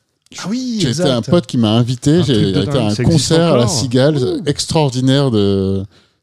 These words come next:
Speaker 2: d'aller écouter de la musique live et belle, très belle découverte en tant que groupe. Donc ce pote m'avait fait vite fait écouter, mais je connaissais pas du tout, euh, un groupe qui s'appelle M P L, tiens, pour Ma Pauvre Lucienne, qui ont des chansons qui sont superbes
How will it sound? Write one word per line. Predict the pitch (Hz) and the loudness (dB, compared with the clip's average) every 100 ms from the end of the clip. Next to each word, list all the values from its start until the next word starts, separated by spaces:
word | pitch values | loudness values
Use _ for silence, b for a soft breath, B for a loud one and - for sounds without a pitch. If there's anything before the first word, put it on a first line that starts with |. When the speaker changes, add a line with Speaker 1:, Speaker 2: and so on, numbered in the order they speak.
| - | -8
Speaker 2:
d'aller | 101 110 | -2 0
écouter | 104 - 139 | 0 0 0
de | 120 | 0
la | 101 | 0
musique | 117 123 143 | -2 -4 -6
live | 117 117 156 131 | -2 0 2 2
et | 101 98 | 0 0
belle, | 95 131 123 | -2 -4 -4
très | - 151 | -6 -2
belle | 151 131 | 0 -2
découverte | 127 127 135 123 | -6 -2 -2 -2
en | 113 | -4
tant | - | -2
que | 107 | -4
groupe. | 95 135 - | -2 -2 -2
Donc | 101 | -6
ce | - | -6
pote | 107 135 | -6 -4
m'avait | 113 95 | -4 -6
fait | 92 104 | -4 -6
vite | 95 131 - | -8 -10 -8
fait | 147 | -6
écouter, | 135 - - 143 | -4 -8 -4 -2
mais | 120 | -2
je | |
connaissais | - 98 - | -4 -8 -8
pas | - 107 | -4 -4
du | 101 | -4
tout, | 95 120 123 101 | -12 -8 -4 -4
euh, | 87 80 b b b b | -4 -10 b b b b
un | 98 | -10
groupe | 92 - | -4 -4
qui | - | -6
s'appelle | - 104 104 98 | -6 -4 -4 -4
M | - 123 | -4 -4
P | 123 | -2
L, | 113 110 139 - _ _ _ _ | -2 -2 -4 -12 _ _ _ _
tiens, | 113 | -12
pour | - 101 | -8 -4
Ma | 110 | -4
Pauvre | 117 131 117 110 | -2 -2 -2 -4
Lucienne, | 104 98 107 123 143 _ _ _ _ _ | -6 -8 -6 -6 -8 _ _ _ _ _
qui | - 110 | -10 -6
ont | 104 101 | -4 -6
des | 85 104 | -6 -8
chansons | - 117 107 - 135 | -6 -8 -8 -8 -10
qui | - | -8
sont | - | -12
superbes | 90 - 87 127 135 139 | -12 -12 -8 -4 -4 -4